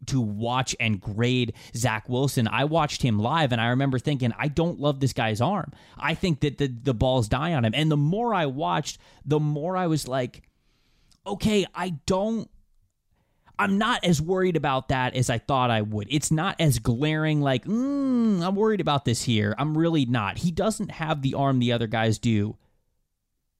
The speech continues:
with distance, but I don't think it's that limiting to him.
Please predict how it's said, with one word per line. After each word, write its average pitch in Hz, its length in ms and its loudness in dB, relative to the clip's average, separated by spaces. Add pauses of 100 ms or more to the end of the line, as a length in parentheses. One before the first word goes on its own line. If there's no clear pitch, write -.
(120)
with 139 320 0
distance, 196 640 0 (800)
but - 100 -4
I - 40 -2
don't 196 340 -6
think 175 140 -4
it's 139 140 -6
that 139 280 -8
limiting 110 580 -4
to - 100 -12
him. - 180 -20